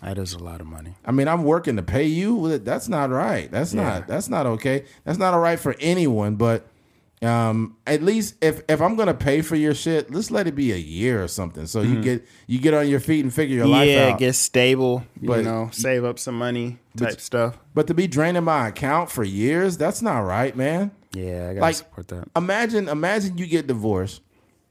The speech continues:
Speaker 2: and your, your ex-wife is draining your account while she, at the same time, is draining somebody else's balls.
Speaker 1: <laughs>
Speaker 2: So it's like, "You're not even draining my balls anymore. I'm paying all
Speaker 1: <laughs>
Speaker 2: this money for this?"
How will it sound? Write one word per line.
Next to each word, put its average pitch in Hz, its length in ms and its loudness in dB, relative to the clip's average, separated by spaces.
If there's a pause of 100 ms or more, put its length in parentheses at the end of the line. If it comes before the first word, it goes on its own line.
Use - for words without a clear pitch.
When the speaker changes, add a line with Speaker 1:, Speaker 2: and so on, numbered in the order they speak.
(640)
Speaker 2:
and 120 180 2
your, 131 220 2
your 110 420 0 (400)
ex-wife 143 540 0
is 110 140 -4
draining 131 340 0
your 120 180 2
account 113 420 -4 (1300)
while 123 320 2
she, 131 340 0
at 120 180 -2
the 107 80 -2
same 143 260 2
time, 135 260 0
is 110 100 0
draining 127 420 0
somebody 127 420 0
else's 110 280 0
balls. 87 640 0
Speaker 1:
<laughs> - 80 -20
Speaker 2:
So 139 460 0
it's 220 80 2
like, 226 160 2
"You're 277 100 2
not 262 160 4
even 214 140 2
draining 220 280 4
my 220 120 6
balls 226 420 6
anymore. 185 400 6
I'm 170 100 2
paying 233 200 4
all 220 160 8
Speaker 1:
<laughs> - 20 2
Speaker 2:
this 202 140 4
money 226 260 4
for 170 100 0
this?" 277 460 2